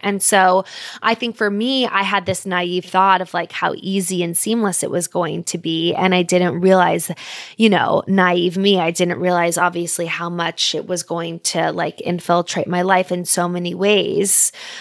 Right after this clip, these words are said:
Um, and also become such a huge part of my career too. Like,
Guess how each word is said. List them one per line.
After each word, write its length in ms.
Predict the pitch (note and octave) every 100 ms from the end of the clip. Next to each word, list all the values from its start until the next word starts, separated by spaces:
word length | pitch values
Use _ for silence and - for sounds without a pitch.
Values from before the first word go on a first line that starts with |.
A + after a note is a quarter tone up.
| -
Um, 600 | G3+ F#3+ F3 E3+ F3 F3+ - _ _ _
and 560 | G3+ F#3+ F3+ E3+ F3 - -
also 320 | G3 F#3+ G#3
become 340 | F#3+ F#3+ G#3+
such 280 | G3 G#3 G3+
a 20 |
huge 340 | G3+ - G#3 -
part 240 | G#3 F#3+
of 80 | F#3+
my 140 | G3
career 640 | F3+ - F#3 G3+ F4 - -
too. 400 | - - F4 - -
Like, 420 | - G3 - -